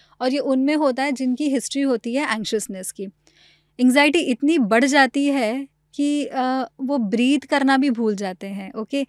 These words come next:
and it leads to a panic attack। इस सिचुएशन में क्या करना चाहिए? There is always a three three three rule, ओके। फर्स्ट, first three is, आप कोई भी तीन चीज़, मतलब पहले तो एक जगह पे खड़े हो जाओ, शांत खड़े हो जाओ, ठीक है।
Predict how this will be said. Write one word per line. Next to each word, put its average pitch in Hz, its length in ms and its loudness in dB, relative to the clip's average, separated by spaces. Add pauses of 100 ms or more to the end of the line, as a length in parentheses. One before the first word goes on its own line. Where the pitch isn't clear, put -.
(300)
and 247 220 2
it 277 60 -4
leads 247 320 -2
to - 180 -4
a - 20 -10
panic 208 360 -2
attack। 180 300 -8 (480)
इस 311 100 2
सिचुएशन 285 520 0
में 294 140 2
क्या 247 220 2
करना 208 360 -6
चाहिए? 202 340 -4 (280)
There 262 160 4
is 262 120 4
always 294 300 -4
a 294 120 -2
three 285 380 2
three 277 300 -2
three 247 320 0
rule, 185 220 -6 (200)
ओके। 285 280 -4 (640)
फर्स्ट, - 640 0 (460)
first 294 220 0
three 277 300 -2
is, 254 240 -4 (420)
आप 269 260 6 (100)
कोई 302 240 0
भी 339 180 2
तीन 294 440 2
चीज़, 247 340 -2
मतलब 254 220 -4
पहले 269 280 0
तो 285 80 -2
एक 269 120 0
जगह 277 220 -2
पे 277 120 -6
खड़े 233 300 -2
हो 254 140 0
जाओ, 233 180 -2
शांत 262 540 -4
खड़े 226 300 -4
हो 240 160 0
जाओ, 214 220 -6
ठीक 226 280 -8
है। 254 120 -4